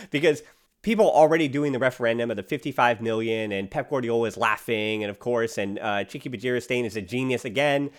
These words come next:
He sold Barcelona damaged goods or whatever, twenty-one years old. I'm not going to start to talk about or have a referendum on his fifty-five million euro contract until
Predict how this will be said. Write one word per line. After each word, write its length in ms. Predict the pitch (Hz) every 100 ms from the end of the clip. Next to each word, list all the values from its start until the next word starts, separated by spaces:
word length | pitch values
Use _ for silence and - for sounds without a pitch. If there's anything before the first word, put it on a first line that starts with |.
| -
He 100 | -
sold 360 | 107 139 127 113
Barcelona 480 | 120 - 123 120
damaged 400 | 104 113 113 101
goods 240 | 135 185 165
or 60 | 156
whatever, 440 | 151 147 147 147
twenty-one 440 | 143 143 131 120
years 120 | 113 110
old. 220 | 90 - _ _ _ _ _
I'm 180 | 143 196
not 220 | 240 220
going 300 | 220 151 151
to 200 | 143 131
start 400 | 117 - 123 127 -
to 60 |
talk 320 | 120 120 113
about 320 | 117 101 95 -
or 220 | 110 120
have 160 | 147
a 80 | 156
referendum 600 | 107 123 117 107 104 95
on 120 | - 98
his 140 | 113
fifty-five 540 | - 135 135 131 113
million 200 | 101 107
euro 180 | 98 101
contract 540 | 95 95 98 127 127 -
until 560 | 117 107 - 139 135